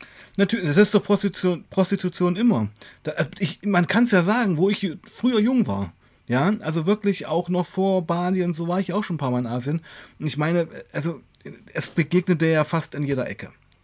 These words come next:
ja, in Südostasien. Ich hatte so oft die Chance, da was klar zu machen. Ich hab das nie übers Herz gebracht.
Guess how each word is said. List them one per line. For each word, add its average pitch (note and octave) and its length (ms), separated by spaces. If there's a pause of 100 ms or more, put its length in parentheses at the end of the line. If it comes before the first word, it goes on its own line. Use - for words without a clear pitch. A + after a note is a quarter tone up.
(140)
ja, B2+ 180 (160)
in B2+ 60
Südostasien. A2 720 (1120)
Ich - 80
hatte D3+ 100
so D3 140
oft E3+ 120
die D3+ 60
Chance, A#2+ 480 (320)
da C3+ 140
was C3+ 180
klar B2+ 220
zu B2+ 160
machen. G2+ 340 (1120)
Ich - 280
hab - 200
das F3+ 540
nie D#3 340
übers F3 420
Herz G3+ 220
gebracht. G2+ 520